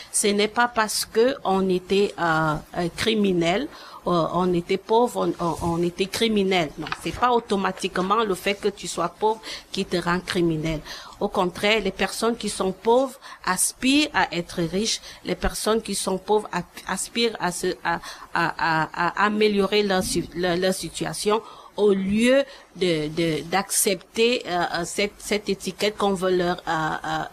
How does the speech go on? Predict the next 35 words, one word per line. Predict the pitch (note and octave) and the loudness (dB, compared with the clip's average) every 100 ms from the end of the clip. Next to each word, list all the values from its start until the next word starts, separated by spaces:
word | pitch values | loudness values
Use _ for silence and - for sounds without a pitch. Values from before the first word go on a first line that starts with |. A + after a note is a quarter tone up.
| E3 | -6
donner, | E3 E3 E3 F3+ F#3 - - | -4 0 0 0 -2 -12 -6
l'étiquette | E3+ - D3+ - F3+ | -6 -4 -8 -4 -4
de | E3 | -4
criminalité, | D3+ E3 D#3 D3 D3 C#3+ D3 D#3 D3+ - - - | -6 -4 -2 -2 -4 -8 -10 -10 -10 -12 -18 -2
de | F#3 | -2
criminels. | F#3 F#3 E3+ D#3+ D#3+ D#3+ | 0 0 0 0 0 0
Donc | G3 A3+ | 0 0
pour | - A3+ G#3+ | 0 0 2
nous, | G3 A3 D4 D4+ - - - | 4 4 2 -2 -12 -10 -2
on, | F#3+ E3+ - | 0 0 -2
on, | E3+ E3 - | -4 -4 -6
on | F3 F3+ | -2 0
pense | F3+ A3 A#3+ A#3+ | 2 2 2 2
que | - F#3 F3+ - - - | -2 0 0 -4 -18 -4
au | F#3+ | 0
lieu | G#3+ A3+ | 2 4
d'être | A#3+ A3 G#3+ | 4 2 2
un | G3 F#3 | 0 0
facteur, | - F#3 - - G#3 B3+ - - - | 0 -2 0 0 2 2 0 -6 -12
c'est | - G3+ | -4 -4
plutôt, | F#3+ G3 A3 - B3+ C4 G#3+ | -2 -4 -4 0 2 2 2
euh, | F3 E3+ E3 - | 2 2 0 -2
euh, | E3+ D#3+ G3 | -4 -2 -2
une | G3 | 0
force | G3 - A3+ A3 - - - - | 0 0 0 0 -12 -16 -16 -4
pour | G3 | -2
beaucoup, | E3 F3 E3+ G#3 B3 A3+ - - | 2 0 0 -4 -4 -4 -16 -12
pour, | - G3+ G3 | -2 0 0
euh, | F3 F3 | 0 2
changer | - G3+ F3+ F3 | 2 2 2 0
les | G3 F3 | 0 0
choses. | - F3+ D#3+ D3 - - - - | 0 -2 -2 -6 -10 -14 -14 -6
Euh, | F3+ F3 E3 D#3+ D#3 - | 2 4 4 2 0 -2
je, | E3+ F3+ F3 | -2 0 0
euh, | E3 F#3+ | -2 -2